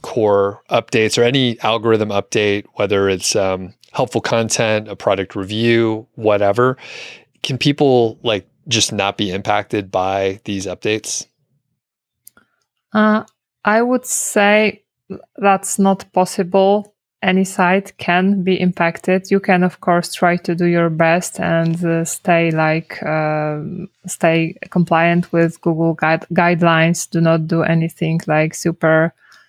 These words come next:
Speaker 2: super mischievous. But one thing you can do is you can diversify your, your traffic. So of course you ca-, you have traffic from Google, which can be impacted,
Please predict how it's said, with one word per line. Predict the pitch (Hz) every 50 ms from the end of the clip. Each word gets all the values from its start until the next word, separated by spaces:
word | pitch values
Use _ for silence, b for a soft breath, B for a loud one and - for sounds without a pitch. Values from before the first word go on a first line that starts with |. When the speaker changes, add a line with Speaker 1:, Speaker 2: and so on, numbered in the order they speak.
| b b _
Speaker 2:
super | - - - 185 170 - 175 175 170
mischievous. | 165 165 - - - - 180 170 160 165 165 170 180 175 - - - b b b b b b b b b b b b b b b _ _ _ _
But | 196 190 190 185 185
one | 196 208 240 240
thing | - 262 247
you | 233 233
can | 214 - 226 208 202
do | 190 214 202 185 190 208 226 214 - _ _
is | - 190 180 - -
you | 190 190
can | 190 - - 190 185 185 190 190 185 185 185
diversify | 180 180 180 180 170 185 185 185 - - - 180 - - 185 175 175
your, | 175 165 170 160 160 160 -
your | - 165 165 160 160
traffic. | - - - 160 165 165 - - 233 247 247 -
So | - - - - 175 170 170 156
of | 180 175 -
course | - 190 170 165 170 - -
you | 175
ca-, | 165 - - -
you | 170 180
have | 156 175 170 165 160 - _ -
traffic | - 175 165 165 - 160 -
from | - - 170 165 160
Google, | 160 160 156 165 175 180 180 190 208 202 - _
which | - 196 170 165 - -
can | - 170 165 165
be | 160 160 147
impacted, | 160 165 - 165 156 156 - - 185 180 190 190 185